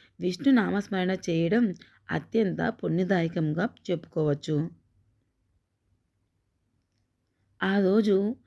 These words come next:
అంటే ఏకాదశి రోజు నిషిద్ధాలు చేయకూడనివి చూద్దాము. ఏకాదశి రోజు బియ్యం, పప్పులు, పులుసు వంటివి తినకూడదు. అబద్ధం, కోపం, అపరాధం,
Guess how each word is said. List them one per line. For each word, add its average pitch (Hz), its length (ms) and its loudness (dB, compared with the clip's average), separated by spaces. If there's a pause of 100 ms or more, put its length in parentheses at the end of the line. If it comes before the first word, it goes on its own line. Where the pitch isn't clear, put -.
(200)
అంటే 165 360 0
ఏకాదశి 226 520 2
రోజు 180 400 0
నిషిద్ధాలు 180 580 0
చేయకూడనివి 202 800 2 (140)
చూద్దాము. 156 540 -2 (680)
ఏకాదశి 240 520 2
రోజు 180 380 2
బియ్యం, 180 540 0 (400)
పప్పులు, 180 520 0 (120)
పులుసు 202 300 2
వంటివి 214 640 0
తినకూడదు. 165 720 -2 (500)
అబద్ధం, 180 520 0 (240)
కోపం, 180 420 2 (380)
అపరాధం, 185 560 0